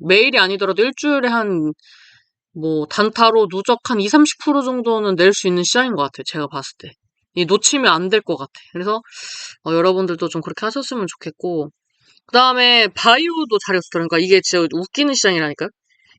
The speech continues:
이게 원래는 이렇게 주도주가 있으면 이렇게 다 안 가요. 근데 지금 로봇주도 자리 좋지, 원전주 자리 좋지, 이 차전지 자리 좋지, 바이오도 좋아요. 미친 시장이라니까요. 이건 진짜 미친 시장입니다. 지금 보면은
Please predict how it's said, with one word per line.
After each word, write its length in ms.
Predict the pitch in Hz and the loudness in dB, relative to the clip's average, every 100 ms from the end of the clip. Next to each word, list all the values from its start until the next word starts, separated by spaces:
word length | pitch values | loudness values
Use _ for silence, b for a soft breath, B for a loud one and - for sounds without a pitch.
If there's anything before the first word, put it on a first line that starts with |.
| 214 | 0
이게 120 | 247 | 6
원래는 500 | 208 233 269 269 269 | 8 6 4 0 0
이렇게 180 | 240 196 | -2 -6
주도주가 520 | - 220 277 285 233 | -8 -6 -4 0 2
있으면 540 | 170 - 233 220 233 196 | 0 -2 -4 0 0 0
이렇게 180 | 165 170 | -2 -8
다 300 | - 185 160 | -2 4 4
안 140 | 165 202 | 4 4
가요. 460 | 220 202 226 156 - | 4 4 4 0 -4
근데 140 | 220 | -6
지금 140 | 196 175 | -2 4
로봇주도 600 | 202 208 226 202 202 175 | 4 4 -2 -4 -4 -4
자리 220 | 165 156 | -2 -4
좋지, 400 | 147 - 226 262 B B B B | -4 -6 -4 -4 B B B B
원전주 400 | 175 202 208 190 | 2 4 4 2
자리 240 | 165 165 156 | 0 -2 -4
좋지, 320 | 143 - 170 | -8 -8 -6
이 40 | |
차전지 380 | 156 196 180 165 | -2 -2 0 -2
자리 180 | 147 147 | -4 -8
좋지, 200 | 135 170 | -8 -8
바이오도 360 | - 226 294 226 | 0 2 2 -2
좋아요. 560 | 170 151 151 170 143 135 _ _ _ _ _ _ - | -2 -2 -2 -4 -8 -12 _ _ _ _ _ _ -12
미친 420 | 180 170 - 294 | -8 -4 0 0
시장이라니까요. 640 | 277 220 196 156 156 156 196 _ _ _ _ _ _ _ _ _ | 0 0 0 0 -2 -6 -8 _ _ _ _ _ _ _ _ _
이건 200 | 175 180 | -4 -4
진짜 200 | 160 - 156 | -4 -4 -4
미친 340 | 190 - 269 | -4 -2 -2
시장입니다. 500 | 240 220 202 165 165 - _ _ _ _ _ _ _ _ _ | 0 0 0 -2 -6 -12 _ _ _ _ _ _ _ _ _
지금 200 | - 233 | -4 -4
보면은 1080 | - 220 226 240 247 254 240 240 202 156 | 4 8 10 8 6 2 2 2 0 -2